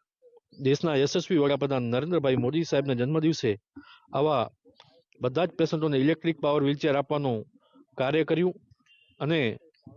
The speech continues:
આના માટે આજે જ્યારે અહીં સર્વમંગલ આરોગ્યધામ, જૈન એજ્યુકેશન અને હેલ્થ ચેરિટેબલ ટ્રસ્ટ, દિલીપભાઈ દેશમુખ અંગદાન ચેરિટેબલ ટ્રસ્ટ અને વિનોદભાઈના સહયોગથી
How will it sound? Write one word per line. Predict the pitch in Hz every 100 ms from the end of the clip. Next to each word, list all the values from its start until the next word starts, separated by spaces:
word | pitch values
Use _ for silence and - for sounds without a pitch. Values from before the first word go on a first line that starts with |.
| - - - - -
આના | 143 156
માટે | 156 156 143 117 - _ _ -
આજે | 135 160 170 117 107 -
જ્યારે | 123 139
અહીં | 156 156
સર્વમંગલ | 131 139 170 160 160 147
આરોગ્યધામ, | 147 156 160 156 160 135
જૈન | 131 156 160 - _ _ _ -
એજ્યુકેશન | 143 165 160 147 170 170 _ _ _ _ _ _ _ _ -
અને | 147 156 143 131 131
હેલ્થ | 156 - -
ચેરિટેબલ | 160 156 165 160
ટ્રસ્ટ, | 143 151 175 - - _ _ 120 - _ _ - - _ _ _
દિલીપભાઈ | 131 139 156 131 147 143 123 - _ - _ _ _ _ _ 117 _ 135
દેશમુખ | 143 170 170 175 -
અંગદાન | 143 147 151 151 147
ચેરિટેબલ | - _ 147 147 160 147
ટ્રસ્ટ | 131 139 175 - - - - - - -
અને | 143
વિનોદભાઈના | 135 170 151 147 160
સહયોગથી | 143 147 147 165 - 113